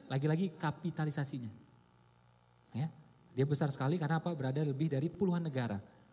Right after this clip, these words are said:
Dia jauh lebih kaya, walaupun tidak terkenal. Kita taunya Gojek, karena Gojek tuh kelihatan, fisiknya kelihatan. Ya. Itu kemarin kita cobain kan? Kita cobain yang Uber itu, itu luar biasa. Ya.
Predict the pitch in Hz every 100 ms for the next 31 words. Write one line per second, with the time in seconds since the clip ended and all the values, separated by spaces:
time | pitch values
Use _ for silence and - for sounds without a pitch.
0 | - - - 139 147 135 160 135 131 107
1 | 104 127 135 143 113 113 110 98 101 -
2 | - _ _ _ _ _ - 131 135 143
3 | 123 117 117 120 139 131 147 - 147 139
4 | 127 110 - 139 165 170 151 135 107 98
5 | - - - - - - - 147 156 -
6 | - - - - - _ _ _ - 147
7 | 247 196 165 185 185 185 185 160 165 170
8 | 151 214 - - - 135 151 139 147 139
9 | 135 151 139 139 139 190 254 226 185 214
10 | 196 160 - - _ _ _ 185